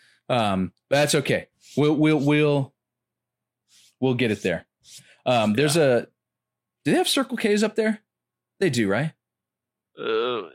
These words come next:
Speaker 2: is that, like, a gas station?
Speaker 1: Uh, it, it's like a gas station convenience store.
Speaker 2: Yeah, yeah. I,
Speaker 1: Yeah.
Speaker 2: I think they do
Speaker 1: It's
Speaker 2: somewhere.
Speaker 1: literally, like, a K with a, a circle around it.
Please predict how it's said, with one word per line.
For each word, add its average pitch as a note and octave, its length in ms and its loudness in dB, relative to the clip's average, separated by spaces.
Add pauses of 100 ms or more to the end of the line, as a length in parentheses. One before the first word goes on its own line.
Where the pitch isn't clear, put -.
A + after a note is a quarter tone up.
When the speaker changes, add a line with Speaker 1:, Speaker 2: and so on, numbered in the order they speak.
(120)
Speaker 2:
is G#2 100 -12
that, C3 120 -2
like, C3+ 160 -4
a - 60 -18
gas F#2 300 -6
station? A3 480 -6 (800)
Speaker 1:
Uh, C#3+ 380 0
it, D3+ 140 2
it's D3+ 240 0
like C#3+ 100 0
a B2+ 40 -2
gas A2 320 -2
station A2 540 -2
convenience G#2 600 -2
store. G#2+ 340 -4 (300)
Speaker 2:
Yeah, G2+ 440 -4
yeah. F2+ 280 -4 (100)
I, C3 100 -4
Speaker 1:
Yeah. A#2+ 300 0
Speaker 2:
I - 580 -10
think E3 180 -6
they G2+ 100 -4
do E2 360 -6 (100)
Speaker 1:
It's C#3+ 260 -2
Speaker 2:
somewhere. D3 180 2
Speaker 1:
literally, D3 280 2
like, A#2+ 180 0
a G#2+ 60 -2
K A#2+ 400 -2
with G#2 140 0
a, G2 240 -2
a G2 100 -4
circle G2+ 460 -4
around E2+ 300 -4
it. - 100 -10